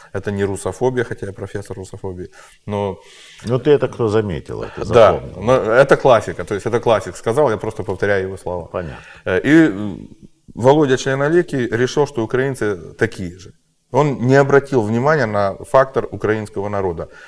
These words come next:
Speaker 1: Он подумал, ага, Янукович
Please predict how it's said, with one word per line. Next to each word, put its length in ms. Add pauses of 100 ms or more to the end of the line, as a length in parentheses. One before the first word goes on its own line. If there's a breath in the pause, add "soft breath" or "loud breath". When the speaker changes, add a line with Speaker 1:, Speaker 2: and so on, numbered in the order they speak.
(140 loud breath)
Speaker 1:
Он 520
подумал, 580
ага, 380 (600 loud breath)
Янукович 800